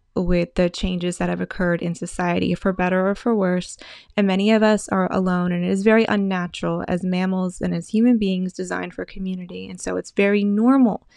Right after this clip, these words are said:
that some of us are struggling to greater or lesser degrees, and I think we should be kind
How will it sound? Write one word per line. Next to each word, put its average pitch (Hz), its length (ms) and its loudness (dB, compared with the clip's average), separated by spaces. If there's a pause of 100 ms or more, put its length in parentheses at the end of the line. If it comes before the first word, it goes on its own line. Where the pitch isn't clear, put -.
(720)
that 175 580 -2
some - 180 0
of 190 140 2
us 180 280 0
are 180 140 0
struggling 175 760 0
to - 160 -4
greater 175 440 0
or 175 120 -2
lesser 175 320 -6
degrees, 180 420 -2
and 226 100 2
I 220 100 2
think 214 180 0
we 208 80 2
should - 180 -4
be 247 120 2
kind 208 600 0